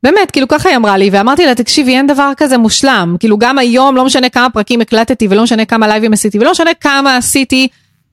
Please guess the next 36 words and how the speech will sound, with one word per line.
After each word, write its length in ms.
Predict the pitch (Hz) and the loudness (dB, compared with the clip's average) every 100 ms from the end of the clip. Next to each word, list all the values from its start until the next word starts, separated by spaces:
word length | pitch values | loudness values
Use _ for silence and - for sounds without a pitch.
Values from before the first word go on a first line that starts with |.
| _ - | _ -4
אין 140 | 302 | 0
דבר 180 | 302 262 247 | 0 0 0
כזה 220 | 226 190 | 0 0
מושלם. 480 | 175 - 170 165 - | 0 -2 -2 -2 -4
אנחנו 260 | 220 214 220 | -2 0 -2
תמיד 280 | 226 240 269 | 0 0 0
מתפתחים, 680 | 285 - 202 - 302 381 277 | -2 -4 -4 -2 -2 0 0
ותמיד 340 | 226 214 220 | 0 0 0
ב-, 60 | 226 208 196 185 | 0 2 2 0
ב-, 240 | 190 202 202 196 | 0 -2 -2 -4
ב-, 80 | 175 185 175 175 175 175 170 - | 0 0 0 0 0 -2 -4 -6
כאילו, 240 | - 190 170 | -2 -2 0
כשאני 180 | 190 | -2
מסתכלת 340 | 180 180 220 214 | -2 -2 -2 -2
על 60 | |
מה 100 | 202 | 0
שעשיתי, 480 | 202 190 285 294 359 - _ _ _ _ _ _ - | 0 0 0 0 0 -2 _ _ _ _ _ _ -2
אני 140 | 214 | 0
רוצה 240 | 208 240 233 | 0 0 -2
לשפר. 480 | - 202 196 160 156 - _ | -2 -2 -2 -2 -6 -12 _
כאילו, 240 | 185 180 | -4 -2
כי 100 | 226 | -2
תמיד, 300 | 220 254 302 | 0 0 0
כי 120 | - | 0
אני 100 | 214 | 0
מתפתחת, 640 | 294 320 254 220 208 214 175 | 0 -2 -4 -2 -4 -2 -2
והיכולות 1120 | 190 190 185 185 185 180 185 190 196 196 196 | 0 2 2 0 0 0 0 0 0 0 0
הוורבליות 440 | 170 170 202 294 - | -2 -2 -2 -2 0
שלי 140 | 262 | 0
מתפתחות, 460 | 254 - - 214 185 | 0 -2 -2 -2 0
והידע 520 | 185 175 180 254 302 | -2 0 0 0 0
שלי 240 | 294 262 | 0 0
מתפתח, 640 | 254 233 233 233 220 214 190 | -2 -2 -4 0 0 -2 -4
ונהיה 760 | 208 202 208 208 240 214 214 214 | -2 0 -2 -4 -2 0 0 0
רחב 260 | 208 214 | -2 -2
יותר. 300 | 208 202 190 | -2 -2 -2